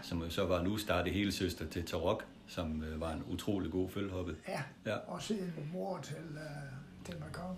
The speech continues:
Speaker 1: Ja, som vi
Speaker 2: Ja.
Speaker 1: kommer til.
Speaker 2: Og, øhm, og så sagde jeg til Erling Ryge, "Ved du hvad, jeg synes lige, du går dig en tur,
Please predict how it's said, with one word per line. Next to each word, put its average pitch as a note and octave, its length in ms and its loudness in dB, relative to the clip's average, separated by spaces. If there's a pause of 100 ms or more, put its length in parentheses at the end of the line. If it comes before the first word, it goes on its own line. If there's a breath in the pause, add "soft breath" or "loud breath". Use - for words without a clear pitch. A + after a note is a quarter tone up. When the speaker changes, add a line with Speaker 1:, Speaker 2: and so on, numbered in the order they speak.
(120)
Speaker 1:
Ja, G2+ 180 2
som - 200 -4
vi E2+ 40 0
Speaker 2:
Ja. - 60 -2
Speaker 1:
kommer A2+ 200 2
til. G#2 180 -2 (580 loud breath)
Speaker 2:
Og, F3+ 400 6
øhm, E3+ 580 4 (640 soft breath)
og F#3 80 0
så A3+ 140 6
sagde A#3 400 10
jeg G#3 120 12
til A3 160 8
Erling F#3+ 460 8
Ryge, G3+ 380 10 (1500)
"Ved G#3+ 160 6
du F#3+ 60 8
hvad, F#3 320 8 (1040)
jeg G3+ 100 -2
synes F#3+ 240 0
lige, G#3 180 4
du F#3 180 2
går F#3+ 240 4
dig D#3+ 220 -4
en C#3+ 60 -8
tur, F3 300 -6